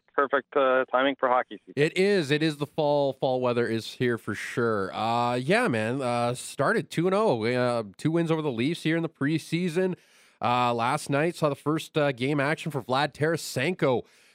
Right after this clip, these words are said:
Speaker 2: as a new Ottawa Senator. Played on the left side with a couple of the Senators' younger, uh, talents in, uh, Ridley Greig and, uh, Drake Batherson. How did he look out there?
Speaker 1: Uh, he, he looked okay. He looked like his, uh, old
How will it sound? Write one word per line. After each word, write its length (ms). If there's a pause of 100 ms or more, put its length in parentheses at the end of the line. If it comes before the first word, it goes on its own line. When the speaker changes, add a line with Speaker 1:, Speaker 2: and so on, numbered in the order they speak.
Speaker 2:
as 200
a 160
new 200
Ottawa 340
Senator. 500
Played 200
on 80
the 80
left 240
side 320
with 140
a 260
couple 240
of 80
the 520
Senators' 520
younger, 600 (280)
uh, 280
talents 480
in, 100
uh, 300
Ridley 260
Greig 400
and, 300
uh, 220
Drake 300
Batherson. 560
How 140
did 100
he 80
look 200
out 120
there? 180 (1080)
Speaker 1:
Uh, 260
he, 420
he 160
looked 220
okay. 420
He 220
looked 220
like 180
his, 320
uh, 40
old 400